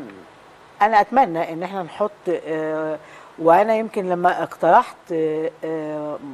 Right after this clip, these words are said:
مشروع بقانون، آه، آه، مقترح إن يبقى عقد الزواج محطوط فيه، آه، اشتراطات كثيرة جدًا، آه، يعني، تحل هذه المشاكل.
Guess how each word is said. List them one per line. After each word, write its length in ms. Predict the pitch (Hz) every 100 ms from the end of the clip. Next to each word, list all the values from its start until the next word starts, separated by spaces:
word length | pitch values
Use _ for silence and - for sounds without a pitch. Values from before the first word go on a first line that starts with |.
| 117
مشروع 280 | 147 - 185
بقانون، 500 | 180 - 156 160 175
آه، 120 | 135
آه، 320 | 156 - 160
مقترح 640 | 147 135 147 - 190 208 - - - - - 190
إن 200 | 175 180
يبقى 540 | 180 196 208 185 185 -
عقد 420 | 156 208 202 185
الزواج 580 | 185 151 165 160 180 226 - _ _ _ _ _ _ _ -
محطوط 340 | 185 - 240
فيه، 400 | - 196 220 233 - 165
آه، 100 | 170 - 180
اشتراطات 480 | - 185 165 220
كثيرة 380 | - 175 - 196
جدًا، 420 | 170 180 175 214 247 - - - - - -
آه، 1120 | 165 170 165 160 160 160 156 156 156 156 160 - - - _ _ _ -
يعني، 260 | 156 139 147 -
تحل 380 | 180 - 240 240
هذه 340 | 156 156 151 208
المشاكل. 540 | 160 139 175 - 247